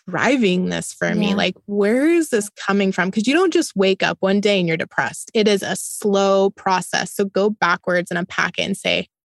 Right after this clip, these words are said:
Speaker 1: "Where's the root? Where's this coming from?"
Speaker 2: I've never been more depressed than being on Prozac. I, that's when I called my husband from my bathroom floor. I was five weeks pregnant and I had an eighteen-month-old sleeping in the next room.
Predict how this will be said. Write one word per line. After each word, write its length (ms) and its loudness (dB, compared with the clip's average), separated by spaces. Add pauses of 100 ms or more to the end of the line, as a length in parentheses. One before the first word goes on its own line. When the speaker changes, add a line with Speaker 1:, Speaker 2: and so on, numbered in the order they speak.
(240)
Speaker 1:
"Where's 220 2
the 100 -2
root? 400 -2
Where's 220 0
this 120 -12
coming 280 -6
from?" 380 -4 (520)
Speaker 2:
I've 160 2
never 380 2
been 200 2
more 200 2
depressed 600 -2
than 260 2
being 260 0
on 160 0
Prozac. 600 -6 (140)
I, 220 2
that's 300 -2
when 120 2
I 140 2
called 260 0
my 160 2
husband 560 0 (360)
from 200 0
my 140 2
bathroom 420 2
floor. 500 0 (340)
I 80 2
was 240 -2
five 320 0
weeks 440 -4
pregnant 640 0 (200)
and 160 2
I 640 0 (180)
had 800 0
an 100 0
eighteen-month-old 840 0
sleeping 420 -2
in 80 0
the 80 2
next 400 -2
room. 400 0